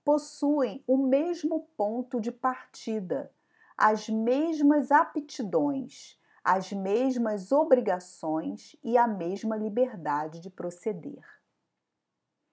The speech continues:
Essas encarnações são transitórias, variando o tempo de permanência na Terra e a quantidade de reencarnações.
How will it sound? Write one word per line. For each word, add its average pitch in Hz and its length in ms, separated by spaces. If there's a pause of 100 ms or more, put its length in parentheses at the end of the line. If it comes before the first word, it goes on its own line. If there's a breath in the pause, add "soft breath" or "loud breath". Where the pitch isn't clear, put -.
(840)
Essas 415 400
encarnações 170 1160 (180)
são 339 300
transitórias, 196 1200 (240)
variando 190 680 (100)
o 202 80
tempo 294 600
de 214 100
permanência 175 960
na 175 120
Terra 180 640 (320)
e 240 120
a 240 100
quantidade 226 1300
de 226 100
reencarnações. 208 1400